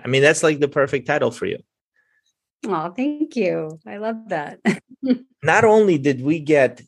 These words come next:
Speaker 1: the most perfect trip, there was an app, there was an itinerary.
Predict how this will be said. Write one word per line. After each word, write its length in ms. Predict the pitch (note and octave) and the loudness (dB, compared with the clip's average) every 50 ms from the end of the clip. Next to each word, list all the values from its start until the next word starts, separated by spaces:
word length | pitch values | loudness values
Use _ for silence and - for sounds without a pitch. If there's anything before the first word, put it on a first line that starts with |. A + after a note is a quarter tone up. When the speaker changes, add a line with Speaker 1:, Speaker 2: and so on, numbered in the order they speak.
| _ _ | _ _
Speaker 1:
the 220 | B2 B2 A#2+ C3 | -18 -4 -2 -2
most 320 | B2+ C3 C3 B2 B2 - - | 0 0 0 -2 -2 -6 -6
perfect 440 | - - E3+ E3+ E3+ F3+ D#3 C#3 - | 0 2 2 2 2 -2 -4 -4 -8
trip, 380 | - - C#3+ B2+ A#2 G#2 - _ _ _ | -4 -2 0 0 0 -2 -6 _ _ _
there 160 | C3 C3 C3+ | -6 -4 -4
was 160 | C3 B2+ A#2 | -4 -4 -6
an 180 | A#2+ A#2 A2 - _ | -6 -10 -10 -8 _
app, 340 | C#3 D3 D#3+ F#3 G3 G3 - - _ _ _ | 0 2 2 2 0 -4 -10 -20 _ _ _
there 140 | C3 C3 B2+ | -2 -2 0
was 160 | B2+ B2 A#2+ | 0 0 -2
an 100 | B2 A#2+ | -2 -2
itinerary. 880 | A2 A2 G#2+ - - - F3+ F3+ F#3 F3+ F3+ F3 F3 F3+ F3+ F3 F#3 F#3 | -2 -2 -2 -4 -4 -4 -2 -2 0 0 0 2 2 2 0 -2 -4 -8